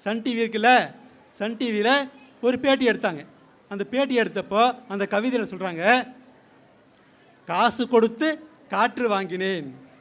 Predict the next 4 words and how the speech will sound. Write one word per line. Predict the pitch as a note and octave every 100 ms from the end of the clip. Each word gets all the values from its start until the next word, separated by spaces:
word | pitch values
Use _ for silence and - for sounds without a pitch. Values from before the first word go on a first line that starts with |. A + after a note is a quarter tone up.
| _ _ _ _ _ _ _ -
கம்பெனிக்காரர்கள் | F#3 G3+ D4+ C4+ B3+ A3 G#3+ G#3 B3+ B3+ F3+
நல்லவர்கள், | G3+ B3+ G#3 F#3 F#3 C#3+ A#2+ - _ _ _ _ _ _ F3+
அதில் | G3 A#3+ A3+
கொஞ்சம் | G#3 C4+